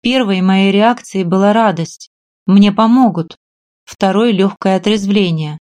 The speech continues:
А откуда он знает, о чём я думаю? И к тому же, я чувствую, что этот человек мне чего-то не договаривает. «Ладно, Евгения,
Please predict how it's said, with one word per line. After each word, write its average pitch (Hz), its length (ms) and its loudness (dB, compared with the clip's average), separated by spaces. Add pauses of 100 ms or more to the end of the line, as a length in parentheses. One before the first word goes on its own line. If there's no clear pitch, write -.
(220)
А 185 100 0
откуда 226 380 -2
он 220 120 4
знает, 208 420 0
о 180 60 -2
чём 190 220 -2
я 196 160 0
думаю? 170 540 -2 (520)
И 185 100 -8
к - 100 -18
тому 214 320 2
же, 165 260 -4 (300)
я 180 160 -2
чувствую, 202 500 -4
что - 180 -6
этот 196 280 -4
человек 190 600 -2 (300)
мне 190 240 2
чего-то 202 380 0
не 202 100 4
договаривает. 196 760 -2 (1200)
«Ладно, 190 380 0
Евгения, 165 600 -2